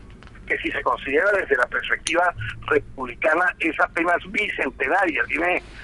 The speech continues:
doscientos años de vida, si se considera desde esa perspectiva. Hemos avanzado bastante,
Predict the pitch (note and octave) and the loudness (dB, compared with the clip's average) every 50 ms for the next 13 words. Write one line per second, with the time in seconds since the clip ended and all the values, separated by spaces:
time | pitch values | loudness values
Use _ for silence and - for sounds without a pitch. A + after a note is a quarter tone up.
0 | - - - - - C#3+ B2+ - - B2+ E3+ F3 E3 - F#3 D3+ - D3+ D#3+ E3+ | -16 -16 -6 2 2 2 4 4 2 2 2 2 4 4 2 2 4 2 2 4
1 | F3 F3 E3 - - - G#3 G3+ F3+ D#3 C#3 - D#3 D3+ - E3+ - - E3+ D3+ | 4 4 4 2 2 0 2 0 0 0 0 0 -2 -2 -2 0 2 2 2 2
2 | C3+ - D#3+ F3 F3+ F#3 F#3 F#3 F3 - - - - - - - - - D3+ C#3 | 2 2 2 2 4 4 4 2 2 0 -2 -10 -18 -18 -18 -12 -4 0 0 0
3 | B2+ B2 C#3+ D3 D#3 C#3+ F3+ F3+ - F3 D#3 - - C3+ - - - F#3+ - B2 | 2 2 2 2 2 4 2 2 2 2 -2 0 -2 -4 -4 -2 0 2 2 2
4 | G#2+ - - - - - - E3 F3+ G3+ - F3 - C3+ C3 B2 - D3 D#3+ E3+ | 2 0 -2 -14 -8 -4 -4 -4 -2 0 0 2 4 2 2 2 4 4 6 6
5 | E3 D3 - E3 E3 D#3 D3 - E3+ - | 4 4 2 0 0 0 0 -2 -4 -4